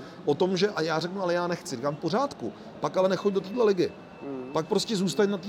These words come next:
Speaker 1: lize tady těch jako vlků nebo v t-, v té kategorii, ale pro toho, komu to vyhovuje, ten má taky svoji tabulku a podle toho je hodnocená.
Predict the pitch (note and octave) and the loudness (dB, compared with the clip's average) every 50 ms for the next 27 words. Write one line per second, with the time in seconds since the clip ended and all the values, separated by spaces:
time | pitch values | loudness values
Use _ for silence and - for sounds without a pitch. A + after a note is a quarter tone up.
0 | A3 G#3 F#3+ F3 E3 G3 F#3+ F#3 F#3+ F#3+ E3 - G3 G3 G3+ - F#3+ G#3+ G3 F#3+ | 0 2 2 4 4 4 4 4 2 2 2 2 0 0 0 0 2 2 2 2
1 | C3 - C#3+ D3+ E3 E3 D#3 D#3 C#3+ - - - - - G#3 E3+ F#3 E3 C3+ C#3+ | 0 0 -2 -2 0 0 0 0 -2 -2 -6 -12 -8 -6 -4 -2 0 0 0 2
2 | C3+ C3 A#2+ A2+ G#2 G2 G#2 C#3+ - - - - - - - - - - - - | 2 2 2 4 2 2 0 -2 -4 -8 -12 -16 -16 -8 -2 0 0 2 4 4
3 | G3+ G3+ G3+ A#3 G#3+ G3+ - G#3+ G#3+ G#3 G3 G#3 F#3+ F3 F3 E3+ F3 F3 F#3+ F#3+ | 4 4 6 6 6 6 6 4 2 4 4 2 4 4 4 4 4 4 4 4
4 | F3 E3+ F#3+ F#3 F#3+ F#3+ G3 G3 G#3 E3 G3+ A3 - - D#3+ B2 G#2+ G#2 G#2+ G#2+ | 4 2 2 2 2 0 0 0 -2 -2 -2 -2 0 0 0 0 0 0 -2 -2
5 | A#2 G#2+ - G#2+ F#2 - C#3 D3 D#3 F#3 - - E3+ E3 F#3 F3+ F3+ F#3+ F#3+ A3+ | -4 -4 -4 -4 -2 0 0 2 2 2 2 4 4 4 6 6 4 4 4 2
6 | G#3+ - - C3+ A2 F#2 E2+ | 0 0 -2 -4 -4 -6 -8